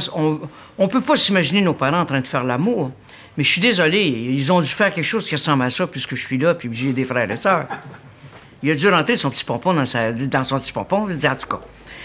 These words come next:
Donc, moi, je, je, je me pose des questions très sérieuses sur comment on fait ça au besoin. Est-ce qu'on les fait toutes seules ? Est-ce que, moi, je veux faire, je peux, <laughs> tu peux faire une thèse là-dessus.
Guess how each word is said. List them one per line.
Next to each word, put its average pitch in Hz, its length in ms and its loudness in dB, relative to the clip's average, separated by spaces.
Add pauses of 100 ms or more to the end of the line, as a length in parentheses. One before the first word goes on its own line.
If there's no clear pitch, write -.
(280)
Donc, 285 380 4
moi, 220 260 4
je, 202 180 0
je, 143 260 -2
je 135 160 -6 (340)
me 156 140 2
pose 262 240 2
des 185 100 2
questions 233 420 2
très 262 260 4
sérieuses 175 500 2
sur 175 320 0 (420)
comment 196 280 4
on 185 40 4
fait 185 180 2
ça - 180 2
au 151 40 4
besoin. 131 380 4
Est-ce - 140 -2
qu'on 156 100 2
les 156 140 4
fait 175 180 -2
toutes - 220 -10
seules ? 117 500 -4 (360)
Est-ce 147 200 2
que, - 60 -10 (380)
moi, 214 280 6
je 139 100 0
veux 156 140 2
faire, 214 280 2 (140)
je - 140 0
peux, 180 100 -4
<laughs> - 20 2
tu - 760 -6
peux - 80 -4
faire 240 200 2
une 165 140 4
thèse 180 380 2
là-dessus. - 400 -6